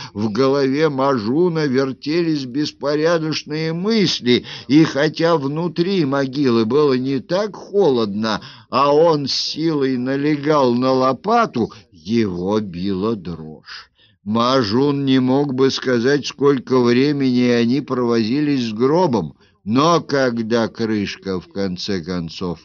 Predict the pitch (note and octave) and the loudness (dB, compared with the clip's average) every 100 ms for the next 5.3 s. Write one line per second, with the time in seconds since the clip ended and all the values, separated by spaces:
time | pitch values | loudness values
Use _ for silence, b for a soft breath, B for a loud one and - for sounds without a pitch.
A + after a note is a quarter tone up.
0 | _ F#2+ E2 D2 C#2 E2+ E2+ F2+ A#2+ E3+ | _ -8 -8 -12 -10 -6 -4 -2 0 0
1 | - - b b b b A2+ D#3 D#3+ C#3+ | -2 -8 b b b b 2 4 2 0
2 | C3+ C#3+ C3+ - F3 E3 - D#3+ E3+ E3 | 0 0 0 -2 -2 -2 -4 -2 0 0
3 | B2 B2 G3 A3+ - F#3 G#3+ G#3+ G#3 E3+ | -4 -6 -4 -4 -6 -6 -2 0 0 0
4 | E3+ G#3 G3 D#3+ - - - G3 G3 F3 | 2 4 4 2 -6 -10 -8 -6 -4 0
5 | C#3 F#2+ | 0 0